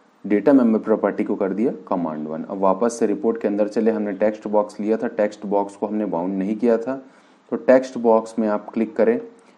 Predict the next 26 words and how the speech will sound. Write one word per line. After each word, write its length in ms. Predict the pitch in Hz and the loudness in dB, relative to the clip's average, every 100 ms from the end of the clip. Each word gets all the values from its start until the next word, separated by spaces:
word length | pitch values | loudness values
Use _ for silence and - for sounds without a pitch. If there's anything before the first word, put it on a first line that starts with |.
| _ - | _ 4
Text 240 | 127 127 | 4 4
box 320 | 117 113 113 | 4 4 2
में 100 | 117 | -4
click 200 | - 113 - | 0 -2 0
करने 240 | 98 104 | 0 0
के 100 | 104 | 0
बाद 200 | 104 107 | 2 2
जो 100 | 110 | 0
data 340 | 92 95 95 131 | 0 0 2 2
member 300 | 123 110 110 | 2 0 0
property 520 | - 101 95 92 107 | -2 -4 -2 -2 -2
है 100 | 113 | -2
उसको 260 | 92 - 104 | -4 -2 -2
आप 120 | 95 | -2
select 380 | - 92 92 - | -4 -4 -4 -6
करिए 220 | 92 90 | -6 -4
command 440 | 90 90 92 101 | -4 -4 -4 -2
वन 180 | 107 127 | -2 -2
और 800 | 143 - _ _ _ _ _ - | -4 -10 _ _ _ _ _ -8
data 300 | 95 98 120 | -2 2 2
field 240 | 117 113 107 | 2 0 0
property 420 | 98 98 92 98 | -2 -2 -4 -4
को 140 | 98 | -2
आप 100 | 90 | -2
set 280 | - 95 87 | -2 -4 -4
करिए 340 | - 95 117 | -4 -2 -4